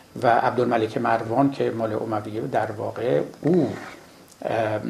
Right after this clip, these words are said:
نظم بخشید به، به جامعه اسلامی. بسیاری از این، اه، فتنه ها رو به اصطلاح، یعنی گروه هایی که اینجا و اونجا قیام می‌کردن، اینا رو همه رو فرو خواباند، این آتش ها رو فرو نشاند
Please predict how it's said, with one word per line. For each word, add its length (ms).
نظم 460
بخشید 460
به، 320
به 240
جامعه 600
اسلامی. 500
بسیاری 580
از 200
این، 380
اه، 260
فتنه 560
ها 200
رو 100
به 160
اصطلاح، 500
یعنی 180
گروه 340
هایی 160
که 220
اینجا 300
و 40
اونجا 240
قیام 280
می‌کردن، 380
اینا 180
رو 60
همه 240
رو 100
فرو 340
خواباند، 440
این 120
آتش 320
ها 120
رو 100
فرو 340
نشاند 300